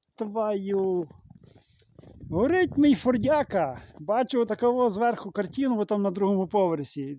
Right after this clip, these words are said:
Дзюра в лобовусі, дим кіптить. Йоп твою нині.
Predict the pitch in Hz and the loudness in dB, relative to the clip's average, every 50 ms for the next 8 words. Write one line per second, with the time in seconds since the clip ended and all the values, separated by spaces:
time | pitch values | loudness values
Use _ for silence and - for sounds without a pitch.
0 | 135 143 131 151 190 190 196 226 240 262 269 285 269 - - - 87 - _ _ | -14 -10 -2 2 2 4 4 4 4 4 4 2 0 -2 -10 -20 -20 -20 _ _
1 | - 175 190 202 180 190 202 196 214 254 285 302 - - - 269 269 269 285 285 | -2 0 2 2 4 4 4 4 6 6 6 4 4 2 2 4 4 4 4 2
2 | - - - - - - 151 147 190 226 269 285 277 - - 233 226 175 - - | -2 -8 -20 -20 -16 -12 -4 0 2 4 4 4 4 2 2 -2 -4 -4 -2 -2
3 | 254 254 262 254 262 - - 170 151 147 156 180 202 247 269 269 - _ _ _ | 0 2 2 2 0 -2 -6 -10 -8 -2 0 2 2 2 2 0 -2 _ _ _
4 | - - 170 165 170 160 151 156 147 151 156 175 202 233 233 220 202 190 160 151 | -18 -14 -10 -6 -6 -4 -2 -2 -2 0 2 4 4 4 4 2 0 0 0 0
5 | 139 131 117 | -2 -2 -4